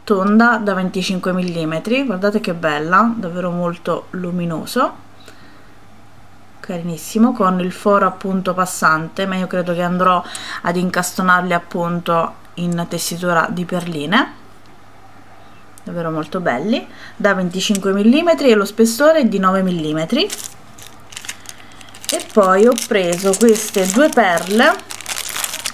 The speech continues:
in radice di rubino, bellissime, due perlozze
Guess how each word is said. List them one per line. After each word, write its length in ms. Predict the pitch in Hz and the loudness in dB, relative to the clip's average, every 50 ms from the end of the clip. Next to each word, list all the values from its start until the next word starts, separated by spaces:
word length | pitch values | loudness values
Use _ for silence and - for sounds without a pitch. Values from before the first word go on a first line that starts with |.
| - - - - - | -8 -8 -8 -6 0
in 180 | - 208 214 202 | 4 4 4 6
radice 500 | 220 226 220 233 269 277 277 - 247 208 | 4 4 4 4 4 4 4 4 2 2
di 120 | 185 202 | 2 2
rubino, 680 | 196 190 185 180 185 175 160 165 185 220 277 - - - - - - - - - - - - - - - - - - - - - - - - - - | 0 0 -2 -2 -2 -2 0 2 4 4 4 2 0 -8 -14 -16 -16 -16 -16 -20 -20 -20 -20 -20 -20 -20 -20 -20 -20 -20 -20 -20 -20 -20 -20 -20 -16
bellissime, 960 | - - 175 180 180 175 165 - - - - - 208 226 269 330 - - - - - - - - - - - - - - - - - - - - - - - - - - - - - - | -12 -8 -6 -4 -4 -4 -4 -6 -6 -6 -2 0 2 2 2 2 0 -6 -16 -20 -20 -20 -20 -20 -20 -20 -20 -20 -20 -20 -20 -20 -20 -20 -20 -20 -20 -20 -20 -20 -20 -20 -20 -20 -16 -10
due 260 | - 185 175 185 175 | -8 -6 -2 -2 -2
perlozze 960 | 160 - 180 175 185 180 185 190 185 175 170 - - - - 180 165 160 185 208 | -2 0 0 -2 0 0 2 2 4 4 2 2 -2 -6 -2 0 2 2 2 0